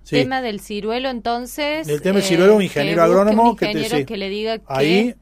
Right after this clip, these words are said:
Speaker 1: si no, eh, eh, arroba Verdes Córdoba, foto, diagnóstico por imagen, y yo le digo qué le puede echar. Que me tiene que decir dónde está, porque el ciruelo, que son pla-, son plantas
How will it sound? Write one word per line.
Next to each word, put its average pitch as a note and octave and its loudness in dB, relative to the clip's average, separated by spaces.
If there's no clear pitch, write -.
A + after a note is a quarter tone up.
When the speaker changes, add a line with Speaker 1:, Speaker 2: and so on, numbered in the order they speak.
Speaker 1:
si C3+ -6
no, F3 4
eh, B2 0
eh, A#2 -4
arroba C#3+ 2
Verdes D3+ -2
Córdoba, G#3+ 0
foto, F#3+ 2
diagnóstico C#3+ -4
por B2 -4
imagen, D#3 -4
y C3+ -2
yo C3 -2
le C3+ -2
digo C3 0
qué B2 -6
le A#2 -4
puede A#2 -4
echar. A2 -8
Que B2 -8
me A#2 -6
tiene C#3 -6
que D3 -2
decir D3 -6
dónde D3+ -4
está, C3+ -4
porque A#2 -8
el A2 -10
ciruelo, C#3 0
que C3 -8
son C#3 -8
pla-, D3 -4
son B2+ -12
plantas C#3 -6